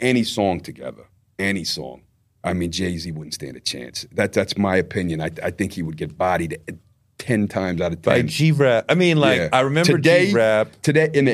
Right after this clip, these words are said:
Speaker 1: eighties, nineties, two thousand, two thousand tens, tw-, uh, it don't matter what
Speaker 2: I,
Speaker 1: decade.
Speaker 2: I don't agree with you.
Speaker 1: Yeah, I know a lot of people don't. I,
Speaker 2: But
Speaker 1: I
Speaker 2: I've, I don't, I will not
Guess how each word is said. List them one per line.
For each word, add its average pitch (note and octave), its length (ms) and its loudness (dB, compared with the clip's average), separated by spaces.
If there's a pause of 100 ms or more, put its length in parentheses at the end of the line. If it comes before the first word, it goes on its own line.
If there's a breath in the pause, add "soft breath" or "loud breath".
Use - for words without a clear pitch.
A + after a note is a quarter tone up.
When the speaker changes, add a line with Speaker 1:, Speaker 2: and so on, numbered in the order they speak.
Speaker 1:
eighties, D#3+ 540 2
nineties, D3 520 2
two D3 160 -4
thousand, C#3 440 2
two B2+ 100 -6
thousand A#2 300 0
tens, C#3+ 340 2
tw-, C3+ 120 -2
uh, C#3 140 2
it G2 540 -4
don't A2+ 160 2
matter G#2+ 180 2
what G#2+ 140 2
Speaker 2:
I, D3+ 140 4
Speaker 1:
decade. D#3 240 2
Speaker 2:
I - 20 4
don't C4 240 2
agree A3+ 360 2
with E3 200 0
you. G2+ 220 0
Speaker 1:
Yeah, G#3+ 100 4
I G#3 40 4
know A3 140 2
a - 20 0
lot G#3 180 4
of G#3 40 -4
people G3 220 -2
don't. F#2+ 260 0
I, A#2+ 120 0
Speaker 2:
But C#3 340 2
Speaker 1:
I C#3 120 4
Speaker 2:
I've, C#3 220 -2
I C#3+ 160 4
don't, E3+ 360 0
I B2+ 160 4
will C3 180 0
not C#3+ 420 0